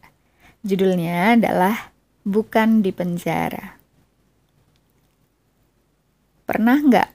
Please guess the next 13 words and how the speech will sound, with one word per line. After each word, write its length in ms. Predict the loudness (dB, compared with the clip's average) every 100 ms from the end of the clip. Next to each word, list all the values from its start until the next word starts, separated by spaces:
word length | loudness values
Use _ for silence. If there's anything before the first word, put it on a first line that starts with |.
| _
punya 240 | -6 -2 0
hubungan 720 | 0 0 0 0 0 2 0
sama 320 | 0 -2 -2 -2
orang 560 | -2 -2 -2 -4 0 -2 -4 -20 -20 _
yang 480 | 0 2 2 -2 -4
kita 320 | -4 0 0
tuh 160 | 0 2
nggak 160 | 2 0
harus 480 | -2 -2 0 -2
menghubungi 560 | -2 0 0 0 0 -2
dia 240 | 0 0
tiap 320 | 0 0 -4 -2
waktu? 480 | -4 -4 _ -12